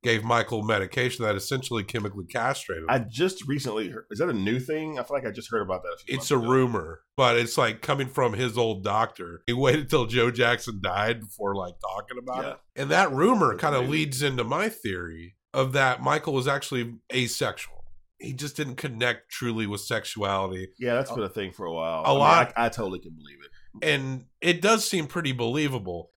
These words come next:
Speaker 1: And maybe he did things inappropriate, but maybe he didn't connect them in a sexual way. But you don't have to, like, get erections to be a molester or anything like that.
Speaker 2: I mean, based on
Speaker 1: There's
Speaker 2: what I've heard, there was, I mean, there was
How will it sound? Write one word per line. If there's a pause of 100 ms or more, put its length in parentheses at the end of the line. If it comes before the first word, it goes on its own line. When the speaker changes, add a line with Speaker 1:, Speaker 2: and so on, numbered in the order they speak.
Speaker 1:
And
maybe
he
did
things
inappropriate,
but
maybe
he
didn't
connect
them
in
a
sexual
way. (100)
But
you
don't
have
to,
like,
get
erections
to
be
a
molester
or
anything
like
that. (100)
Speaker 2:
I
mean,
based
on
Speaker 1:
There's
Speaker 2:
what
I've
heard,
there
was,
I
mean,
there
was